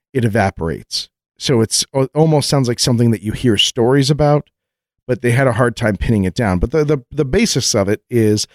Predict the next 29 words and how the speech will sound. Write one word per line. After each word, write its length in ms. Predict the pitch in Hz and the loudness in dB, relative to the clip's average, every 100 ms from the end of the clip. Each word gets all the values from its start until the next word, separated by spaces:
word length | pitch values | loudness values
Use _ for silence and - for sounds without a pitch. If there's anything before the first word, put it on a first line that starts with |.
| - _ _ | -20 _ _
um, 340 | 113 107 104 107 | 0 2 2 0
the 100 | 110 | -2
sufferer 600 | - - 190 - 107 98 | -2 0 0 0 0 0
of 80 | 107 | 0
this 140 | 110 | 0
psychosis 560 | - 101 - 95 104 - | 0 -2 -2 -2 -2 -4
has 260 | - 104 | -2 0
an 80 | 113 | 0
insatiable 600 | 110 104 127 117 - 127 | 0 0 0 2 0 -2
desire 360 | 120 110 95 95 | -2 -2 -2 -2
to 80 | - | -4
com-, 200 | - 98 - - _ 113 - | -8 -10 -10 -18 _ -8 -6
to 140 | - 110 | -4 -6
consume 640 | 98 - - 143 107 104 - _ _ _ _ | -6 -6 0 2 2 0 -4 _ _ _ _
human 320 | - 117 101 | -2 0 0
flesh, 580 | 98 95 85 - - - _ _ - | -2 -4 -4 -4 -8 -10 _ _ -2
uh, 180 | 92 | 0
despite, 440 | 92 - - 113 107 _ | 0 -2 -2 -2 -2 _
despite 340 | 104 - 110 | -10 -6 -6
the 60 | - | -6
fact 220 | - 107 | -4 -4
that 80 | - | -4
there 100 | 107 | -4
be, 180 | 101 110 95 101 | -2 -4 -6 -12
there 260 | - 120 127 | -2 0 2
might 240 | 127 143 | 0 0
even 180 | 135 131 | 2 0
be 160 | 123 123 | 0 0
more, 480 | 117 117 123 123 | 2 2 4 2